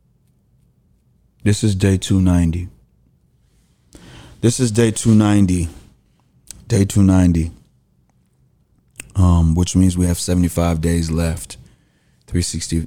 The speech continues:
two ninety from three sixty-five is seventy-five. So we have seventy-five days left. Um, we're still in the fourth quarter, still in Libra season.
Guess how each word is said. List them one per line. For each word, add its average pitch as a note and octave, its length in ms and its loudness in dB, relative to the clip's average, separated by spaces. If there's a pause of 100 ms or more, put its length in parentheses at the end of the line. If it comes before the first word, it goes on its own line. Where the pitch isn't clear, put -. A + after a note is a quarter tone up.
two G#2 160 0
ninety F2+ 240 2
from E2 180 -4
three F2 160 -2
sixty-five D#2 640 -8
is D2+ 80 -8
seventy-five. D2+ 560 -6
So - 120 -8
we D#2+ 100 -2
have D#2+ 100 -4
seventy-five D#2+ 540 -2
days D#2+ 320 -4
left. E2 320 -6 (720)
Um, E2 300 0
we're E2 80 0
still A2+ 240 2
in G#2 60 4
the G2+ 60 4
fourth F#2+ 320 0
quarter, F#2+ 280 2
still G2 260 0
in F#2 120 4
Libra F2+ 260 2
season. F2+ 560 0